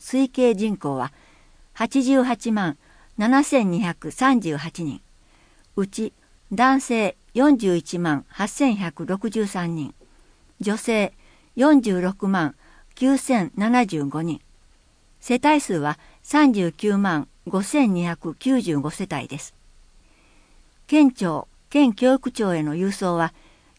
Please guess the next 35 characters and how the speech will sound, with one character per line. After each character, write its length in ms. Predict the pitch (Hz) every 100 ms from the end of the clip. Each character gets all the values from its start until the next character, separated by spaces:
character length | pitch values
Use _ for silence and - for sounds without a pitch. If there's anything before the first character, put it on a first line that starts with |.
| -
郵 160 | 254
便 260 | 262 277 240
番 240 | 240 220
号 300 | 170 156 147 - _ -
六 320 | 185 196 262
四 260 | 294 262 190
零 240 | 202 185
の 200 | 147 -
八 360 | - 202 196 254
五 200 | 240 170
八 280 | 160 - 160
五、 240 | 170 143 _ _ _ - - _ _
そ 160 | - 247
れ 120 | 311
ぞ 120 | 294
れ 140 | 220 185
の 120 | 175
課 200 | - 208
へ 60 | 170
ど 140 | 156
う 40 |
ぞ。 200 | 147 143 - _ _ _ _ _ _ _ _ _ 196
住 200 | 262 285
所 160 | 226
の 140 | 185 208
記 160 | 185
入 180 | 190 208
は 220 | 196 185 -
必 340 | - 196 202
要 160 | 202 185
あ 60 |
り 120 | 170
ま 100 | 175
せ 160 | 180
ん。 80 | 160